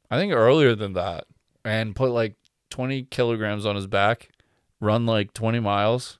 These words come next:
go to work, lift weights after work, come home, sleep,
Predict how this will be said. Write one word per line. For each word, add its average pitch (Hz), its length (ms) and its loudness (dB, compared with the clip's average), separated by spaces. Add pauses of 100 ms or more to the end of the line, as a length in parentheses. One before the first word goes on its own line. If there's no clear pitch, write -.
go 113 180 4
to 120 80 4
work, 110 440 2 (200)
lift 117 300 0
weights 123 320 4
after 113 320 2
work, 104 340 0 (440)
come 117 220 -2
home, 117 420 0 (160)
sleep, 120 500 -2